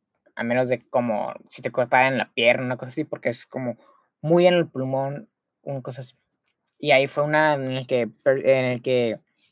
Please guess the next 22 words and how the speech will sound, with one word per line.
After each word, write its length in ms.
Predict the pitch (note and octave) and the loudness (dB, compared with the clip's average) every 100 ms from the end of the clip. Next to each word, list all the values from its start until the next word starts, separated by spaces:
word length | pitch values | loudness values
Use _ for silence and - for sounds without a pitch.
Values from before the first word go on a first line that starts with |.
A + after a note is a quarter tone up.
| _ _ _ _ _ _ | _ _ _ _ _ _
Christopher 420 | - C3+ E3+ D3+ B2 | -6 2 4 4 4
Lee, 180 | A#2+ C3 | 2 0
pues, 160 | C#3+ | 0
le 80 | B2 | 0
dijo 340 | G#2+ A2+ C#3+ D3+ | -2 2 8 8
eso, 320 | E3+ - E3 _ _ _ _ _ _ _ _ _ _ _ | 6 0 -4 _ _ _ _ _ _ _ _ _ _ _
y 400 | E3+ F3+ G3 G3 - | 6 8 8 6 4
el 140 | D3 | 0
director, 580 | C3+ C3 B2 C#3 C#3 C#3 | 0 -2 0 2 2 0
pues, 320 | - C3 - _ _ _ - - _ _ _ _ _ _ _ | -6 -8 -12 _ _ _ -18 -18 _ _ _ _ _ _ _
le 240 | C#3 C3+ A#2+ | 0 2 2
dio 280 | B2 C3 C#3+ | 4 6 6
la 100 | D3+ | 6
razón 560 | C#3+ A2+ - F#3+ G3+ - | 4 4 2 2 0 -6
y 100 | C3+ | -12
se 80 | - | -4
quedó 220 | C3 A2+ | 2 2
así. 200 | A#2 - _ _ _ _ _ - _ _ _ _ _ _ _ _ _ _ _ _ _ _ _ | 2 -4 _ _ _ _ _ -20 _ _ _ _ _ _ _ _ _ _ _ _ _ _ _
Pero, 260 | - D3+ - - _ _ _ _ _ _ _ _ | 0 0 0 -6 _ _ _ _ _ _ _ _
ah, 100 | E3 | 4
bueno, 140 | F3 F3 | 6 6
bueno, 200 | F3 | 4